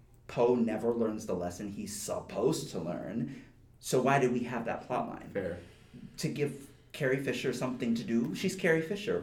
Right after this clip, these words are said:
Speaker 1: Put her on the screen. Also, if you notice anything about Princess Leia in the original trilogy, she's the only character that doesn't change.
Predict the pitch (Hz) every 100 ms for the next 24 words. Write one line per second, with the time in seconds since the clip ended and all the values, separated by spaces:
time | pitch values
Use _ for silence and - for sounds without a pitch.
0 | - - - 185 - 156 147 - - 226
1 | 175 - - - - - - - - 214
2 | 247 - 113 123 - - 175 160 180 185
3 | - 170 226 190 127 110 - - 127 120
4 | - 123 120 117 123 113 95 92 175 185
5 | 156 113 98 92 90 - - - - -
6 | - - - 226 226 220 226 214 196 202
7 | 180 165 - - 170 - -